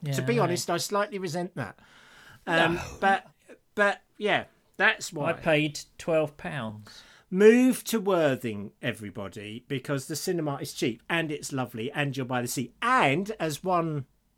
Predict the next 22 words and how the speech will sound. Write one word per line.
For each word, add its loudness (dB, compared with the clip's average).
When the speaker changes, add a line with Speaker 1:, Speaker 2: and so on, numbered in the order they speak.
Speaker 2:
dear 2
listener -4
did, -4
uh, -2
Elizabeth, -4
hello, -2
if -14
you're -4
listening, -4
I -2
went -2
to -8
see -4
her. -4
She -10
moved -4
to -8
East -8
Preston, -8
which -20
is -20
just, -14